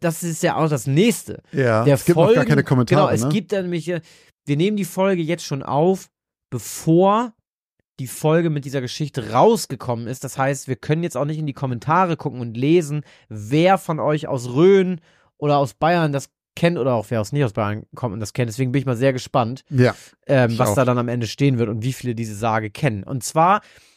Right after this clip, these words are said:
Speaker 1: ähm, geht es um die Sage des versunkenen Dorfs und um die Sage der Moorjungfern. Eigentlich sind es zwei Sagen, aber man kann eigentlich beide in einem Atemzug erzählen, weil sie beide eigentlich um dasselbe gehen.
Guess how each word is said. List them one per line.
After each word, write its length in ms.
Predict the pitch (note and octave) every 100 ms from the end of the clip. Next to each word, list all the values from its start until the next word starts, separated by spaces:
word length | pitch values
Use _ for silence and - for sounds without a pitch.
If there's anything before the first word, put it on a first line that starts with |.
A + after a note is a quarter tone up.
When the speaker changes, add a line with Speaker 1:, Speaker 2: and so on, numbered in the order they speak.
| _
Speaker 1:
ähm, 280 | - D3+ C#3+
geht 180 | D#3+ F#3+
es 120 | E3+
um 160 | D3+ D#3
die 80 |
Sage 340 | A#2+ C3+ D3 D3
des 140 | B2+
versunkenen 640 | - A#2+ C3 D#3+ C3 A2+ G2+
Dorfs 520 | C3+ E3+ G3+ - - _
und 480 | D#3 G#3 B3 B3+ - _
um 220 | G3 G3+
die 100 | F3
Sage 460 | C3 D3 D#3+ D#3+ D3+
der 340 | C#3 C#3 C#3+ - _ _
Moorjungfern. 1160 | A2+ C3 C#3 G#2+ - _ _ G#2+ G2 - E2+ F2
Eigentlich 300 | A#2 C#3+ D3
sind 120 | B2+
es 200 | A#2+ -
zwei 360 | - A#2+ C#3 F#3
Sagen, 440 | E3+ F3 F3 E3+
aber 240 | G2+ C3 B2
man 240 | A#2 A#2
kann 240 | - C3+ C#3+
eigentlich 400 | A2+ B2+ A2+ -
beide 260 | B2 C3+ G#2+
in 120 | A#2+
einem 320 | - A#2+ A2+
Atemzug 500 | F#2+ C3 D3 - C#3+
erzählen, 360 | A2+ - B2+ A2+
weil 100 | G#2+
sie 100 | G#2
beide 320 | G#2+ A#2 A#2
eigentlich 300 | A2+ A#2 A2+
um 60 |
dasselbe 400 | G#2+ G#2 A2+ G#2+
gehen. 320 | G2+ B2 D#3